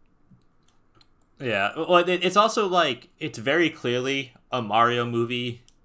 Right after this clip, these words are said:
based on the Mario video games.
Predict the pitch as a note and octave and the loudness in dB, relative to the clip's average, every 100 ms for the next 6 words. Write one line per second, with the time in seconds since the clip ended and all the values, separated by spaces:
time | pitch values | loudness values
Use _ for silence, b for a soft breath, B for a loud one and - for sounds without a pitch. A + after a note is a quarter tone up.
0 | _ A#2 A#2 A#2 - A2 A2 A2+ A2+ G2+ | _ 0 0 0 -4 0 2 2 0 -4
1 | G#2+ G2+ G2 G#2+ A2 A2 F#2+ G2+ G#2+ A2+ | -2 -2 0 0 0 -2 -2 -4 -2 -2
2 | A2+ A#2+ A#2 B2 C3 C#3 - | 0 -2 -2 -6 -10 -14 -20